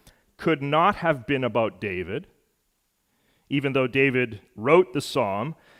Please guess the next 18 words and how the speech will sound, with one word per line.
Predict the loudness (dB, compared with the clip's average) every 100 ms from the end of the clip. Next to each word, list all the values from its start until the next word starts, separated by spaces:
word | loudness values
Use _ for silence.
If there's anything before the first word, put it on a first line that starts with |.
| -2
But | -2 -2
since | 2 2 2 -8
David | 2 6 6 6 4 4
had | 2 2 0
ended | 0 0 4 4
up, | 6 6 4 0 -8 -20 _ _ _ _ _ _ _ _
like | 0 2 0 -6 -6
the | -2
rest | 2 0 0
of | 0
us | 0 -2 -4
will | -4
one, | -2 -2 -4
one | -8 -8 -4
day | -4
end | -4 -4
up, | -6 -8 _ _
buried, | -10 2 6 6 6 2 -2 -6